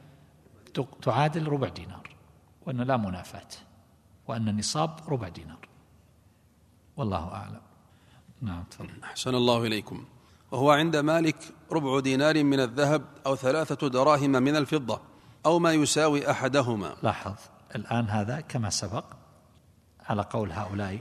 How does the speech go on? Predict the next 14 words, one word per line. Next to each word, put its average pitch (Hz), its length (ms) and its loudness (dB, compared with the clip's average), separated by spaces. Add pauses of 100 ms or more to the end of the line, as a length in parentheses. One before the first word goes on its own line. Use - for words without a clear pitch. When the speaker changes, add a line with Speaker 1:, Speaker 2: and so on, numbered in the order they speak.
(120)
Speaker 1:
الأئمة. 104 500 -6 (1700)
نعم، 101 180 -8 (920)
اللي 87 140 -8
هو 98 140 -8
أحمد 107 420 -6 (160)
وإسحاق - 580 -6 (400)
في - 80 -14
الرواية 117 460 -4 (600)
أن 107 100 -4
ذلك 95 500 -8 (1000)
كله 110 480 -4 (760)
مرد 120 420 0
شرعي. 92 380 -6 (880)
نعم. 92 260 -10